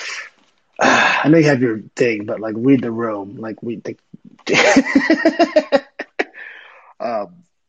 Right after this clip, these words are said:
but, yeah, I like Union Pub. I, I liked it at the time, at least. It was pre-covid, so, you know, you can get a Yellowhammer picture for fifteen bucks. But, yeah,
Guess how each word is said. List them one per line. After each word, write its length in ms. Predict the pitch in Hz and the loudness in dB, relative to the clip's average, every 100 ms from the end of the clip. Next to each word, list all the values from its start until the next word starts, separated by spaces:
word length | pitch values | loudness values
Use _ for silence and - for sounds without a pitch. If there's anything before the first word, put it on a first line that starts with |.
| _ | _
but, 240 | 147 143 143 | -14 -8 -2
yeah, 140 | 170 | 0
I 80 | 196 | 2
like 220 | 302 302 | 4 4
Union 240 | 196 196 190 | 2 2 2
Pub. 240 | 175 175 | 2 2
I, 80 | 175 | 4
I 300 | 170 160 170 | 4 4 4
liked 320 | 156 156 170 | 4 4 2
it 60 | 139 | -2
at 100 | 127 | -6
the 60 | 127 | -10
time, 340 | - 139 123 | -10 -8 -8
at 80 | 104 | -10
least. 180 | 104 - | -12 -12
It 60 | |
was 100 | 110 | -16
pre-covid, 800 | - - 147 131 131 131 110 104 | -10 2 2 2 -2 -2 -4 -8
so, 340 | - 110 110 - | -8 -8 -10 -14
you 80 | 113 | -20
know, 260 | 101 101 _ _ | -18 -20 _ _
you 120 | - 127 | -10 -4
can 0 | |
get 100 | 123 | -2
a 20 | |
Yellowhammer 400 | 123 123 120 110 | 0 0 -2 -4
picture 240 | - - | -8 -12
for 100 | - | -12
fifteen 380 | 113 117 - 110 | -12 -12 -10 -10
bucks. 460 | - - 85 - - _ _ _ _ _ _ - - | -6 -6 -6 -10 -16 _ _ _ _ _ _ -20 -12
But, 260 | - 110 104 | -6 -4 -4
yeah, 260 | 120 104 | -6 -8